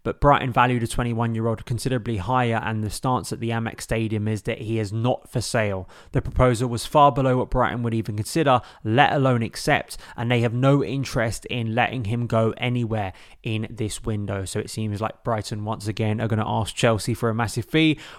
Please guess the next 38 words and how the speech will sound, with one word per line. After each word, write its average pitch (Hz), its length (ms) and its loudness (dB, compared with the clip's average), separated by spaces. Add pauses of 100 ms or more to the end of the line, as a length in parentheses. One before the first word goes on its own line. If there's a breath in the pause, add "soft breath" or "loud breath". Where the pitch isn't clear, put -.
(100)
Will 127 220 6
the 127 120 4
new 127 220 2
ownership, 123 400 -2
who 117 60 0
have 104 100 0
spent 120 220 -2
a 110 80 0
lot 113 420 6
this 120 280 0
month 117 280 0
already 110 380 0
on, 107 160 -4
on 107 140 -4
some 104 180 -4
big 110 160 -2
signings, 110 560 -4 (380 loud breath)
but 135 60 8
I - 20 10
wanna 151 160 6
combine 139 300 6
this 127 180 -2
with 127 140 0
a 127 80 4
piece, 127 340 2
uh, 113 200 2
by 117 140 2
Matt 123 220 2
Law 127 80 -2
in 117 80 0
The 110 80 -2
Telegraph, 127 560 2
Chelsea 123 380 2
make 117 240 0
inquiry 113 540 0
for 120 160 -4
Tottenham's 113 640 -2
Bissouma. 131 920 2